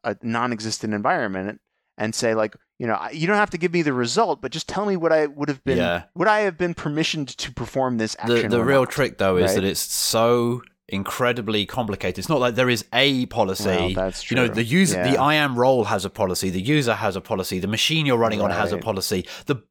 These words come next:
Speaker 2: then on the receiving end, like, oh, the, the bucket has a policy that grants anyone with, like,
Speaker 1: Right,
Speaker 2: a
Speaker 1: yeah.
Speaker 2: name whose, you know, ends in a Q, they're fine. They can write to me. And you can do
Speaker 1: <laughs>
Speaker 2: literally anything, right?
Speaker 1: Right.
Speaker 2: As well as the other way around. So,
Speaker 1: Right.
Speaker 2: I mean, who knows?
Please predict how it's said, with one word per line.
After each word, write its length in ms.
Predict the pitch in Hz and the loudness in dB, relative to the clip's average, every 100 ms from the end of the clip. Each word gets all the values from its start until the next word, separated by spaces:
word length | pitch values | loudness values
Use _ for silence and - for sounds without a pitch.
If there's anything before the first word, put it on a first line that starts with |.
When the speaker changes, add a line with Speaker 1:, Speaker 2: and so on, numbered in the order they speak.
| _ - - | _ -18 0
Speaker 2:
then 240 | 170 175 | 2 4
on 120 | 175 | 2
the 80 | 156 | 2
receiving 520 | 143 - 240 196 151 | 0 0 2 2 2
end, 160 | 120 143 | 2 2
like, 200 | 143 - | 0 2
oh, 160 | 196 156 | 2 2
the, 220 | 139 131 | 2 2
the 120 | 135 | 0
bucket 400 | 135 190 - - | 2 0 0 -2
has 300 | 123 117 107 | 2 0 0
a 40 | |
policy 380 | 104 120 110 113 | -2 -2 -2 -2
that 140 | 110 95 | -2 0
grants 440 | 131 135 120 - - | 2 2 0 -4 -2
anyone 300 | 147 147 139 | 2 2 2
with, 100 | 123 | 2
like, 300 | 135 135 110 | 4 4 2
Speaker 1:
Right, 160 | 131 | -2
Speaker 2:
a 20 | |
Speaker 1:
yeah. 60 | 151 | 0
Speaker 2:
name 320 | 151 151 147 - - - | 2 2 0 -4 -12 0
whose, 300 | 156 147 - - - - | 2 2 -2 -12 -8 0
you 80 | |
know, 320 | 143 127 131 - - | 2 2 0 -2 0
ends 260 | 170 160 | 2 2
in 60 | 160 | 2
a 100 | 147 | 2
Q, 520 | - 214 214 131 135 - - - | 2 4 6 6 4 -2 -4 4
they're 160 | 190 | 4
fine. 420 | - 214 156 101 | 4 2 2 2
They 160 | 113 220 | 4 4
can 140 | 208 165 | 4 6
write 220 | 143 143 | 4 4
to 100 | 147 | 2
me. 160 | 127 139 | 2 4
And 80 | 185 | 4
you 60 | |
can 100 | 208 | 4
do 120 | 202 | 4
Speaker 1:
<laughs> 0 | |
Speaker 2:
literally 420 | 180 233 - 214 196 | 4 2 4 4 4
anything, 420 | 190 - 107 101 | 4 2 0 4
right? 220 | 127 143 | 6 6
Speaker 1:
Right. 60 | 147 | 4
Speaker 2:
As 120 | 143 | 2
well 200 | 196 190 | 4 4
as 200 | 147 127 | 2 0
the 120 | 156 | 2
other 120 | 151 | 4
way 80 | 143 | 4
around. 200 | 139 107 | 4 2
So, 140 | 135 | 2
Speaker 1:
Right. 60 | 123 | 2
Speaker 2:
I 40 | |
mean, 120 | 123 120 | 2 0
who 200 | 123 127 | 0 0
knows? 380 | 80 78 - | 0 -4 -8